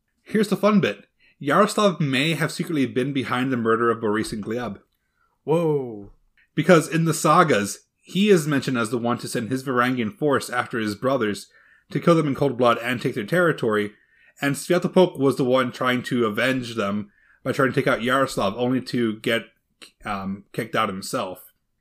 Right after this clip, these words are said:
Speaker 2: Interesting. Well, I know whose side the, uh, sagas are on. They clearly liked his brother more than him.
Speaker 1: Well, you get her,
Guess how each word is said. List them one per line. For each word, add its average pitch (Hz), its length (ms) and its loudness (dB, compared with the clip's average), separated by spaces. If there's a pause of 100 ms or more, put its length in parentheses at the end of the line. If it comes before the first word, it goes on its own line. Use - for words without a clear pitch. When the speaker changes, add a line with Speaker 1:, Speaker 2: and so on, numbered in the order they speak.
(120)
Speaker 2:
Interesting. 143 480 -12
Well, 160 180 -12
I 190 100 -14
know 196 200 -10
whose 180 240 -8
side 175 340 -6
the, 160 240 -6
uh, 143 220 -6
sagas 143 460 -8
are 101 140 -14
on. 120 220 -14 (140)
They 131 60 -20
clearly 131 340 -14
liked 127 360 -14
his 123 280 -14
brother 127 340 -12
more 131 220 -14
than 127 100 -12
him. 120 260 -16 (280)
Speaker 1:
Well, 165 180 8
you 143 160 0
get 170 140 6
her, 147 160 2